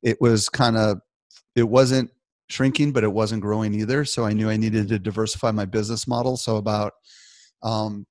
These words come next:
in the fall of last year, I, I started asking myself, "All right, right now my business model is very heavily built on the insight that's in the minds of other people,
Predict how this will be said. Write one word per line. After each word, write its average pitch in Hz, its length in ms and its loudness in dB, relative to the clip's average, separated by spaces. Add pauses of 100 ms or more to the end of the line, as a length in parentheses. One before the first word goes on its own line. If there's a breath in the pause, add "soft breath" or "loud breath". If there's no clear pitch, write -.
(300)
in 120 80 -6
the 95 80 -10
fall 117 320 2
of 113 60 -4
last 117 320 0
year, 113 260 0
I, 104 300 -2
I - 20 -2
started 107 300 -4
asking 104 340 -2
myself, 104 500 -4
"All 107 100 -4
right, 98 240 -4 (220)
right 113 200 -4
now 117 140 0
my 113 140 0
business 117 380 -4
model 107 180 -2
is 101 60 -8
very 110 240 0
heavily 104 560 -4 (760 soft breath)
built 117 300 4
on 104 440 0
the 107 160 -2
insight 107 360 0
that's 98 180 -8
in 107 60 0
the 101 80 0
minds 98 300 -2
of 95 60 -8
other 90 160 -4
people, - 420 -10